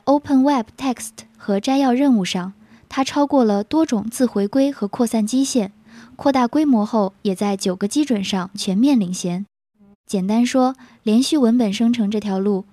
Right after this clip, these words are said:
值得被重新看好。接下来是本期的第五篇论文，题目是视频深度研究迈向下一代多模态深度研究智能体。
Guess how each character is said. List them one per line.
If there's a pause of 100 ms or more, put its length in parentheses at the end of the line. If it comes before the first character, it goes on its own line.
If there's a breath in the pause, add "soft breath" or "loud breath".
(100)
值
得
被
重
新
看
好。 (1700)
接
下
来
是
本
期
的
第
五
篇
论
文， (240)
题
目
是
视
频
深
度
研
究 (220)
迈
向
下
一
代
多
模
态
深
度
研
究
智
能
体。